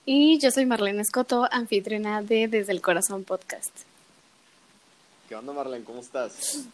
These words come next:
Speaker 1: Ay, súper feliz y súper emocionada de que estemos los dos grabando. Y pues nada, este, para los que no saben, eh, pues Toño y yo vamos en, bueno, íbamos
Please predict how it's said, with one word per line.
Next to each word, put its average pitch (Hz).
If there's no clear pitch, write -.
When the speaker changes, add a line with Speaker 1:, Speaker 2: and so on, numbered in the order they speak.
Speaker 1:
Ay, 359
súper 277
feliz 247
y 240
súper 202
emocionada 196
de 233
que 208
estemos 226
los 220
dos 226
grabando. 233
Y 254
pues 262
nada, 294
este, 226
para 226
los 226
que 240
no 233
saben, 262
eh, 208
pues 226
Toño 233
y 240
yo 220
vamos 214
en, 226
bueno, 247
íbamos 269